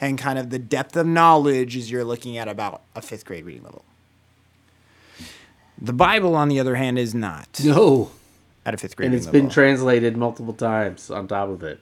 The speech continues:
Speaker 1: Right. And so you have this, this deep level of understanding that you are required from them. And so you said earlier, you talked about read your Bi-, if you are reading your Bible every day, and to which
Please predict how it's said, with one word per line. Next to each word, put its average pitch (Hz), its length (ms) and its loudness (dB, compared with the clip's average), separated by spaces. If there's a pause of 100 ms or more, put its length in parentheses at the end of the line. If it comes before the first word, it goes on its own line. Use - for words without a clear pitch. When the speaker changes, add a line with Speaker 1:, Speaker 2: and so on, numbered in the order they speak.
(140)
Speaker 1:
Right. - 200 -4
And 110 120 -10
so - 80 -6
you 127 180 -4
have 135 200 -6
this, 127 300 -8
this 120 240 -6
deep 131 360 -10
level 147 320 -4
of 117 120 -2
understanding 107 480 -10
that 104 80 -14
you 104 200 -10
are 104 80 -8
required 98 600 -12
from 98 640 -12 (580)
them. 101 300 -10
And 98 100 -16
so 104 240 -12
you 127 300 -6
said - 240 -8
earlier, 104 360 -8
you 98 200 -12
talked 101 260 -12
about 92 340 -12 (1200)
read 123 280 -2
your 120 120 -4
Bi-, 101 260 -4
if 117 240 -6
you 131 220 -2
are 127 100 2
reading 110 260 -6
your 101 120 -10
Bible 85 280 -10
every 67 140 -14
day, - 200 -18 (200)
and 123 180 -12
to 120 80 -12
which 117 240 -10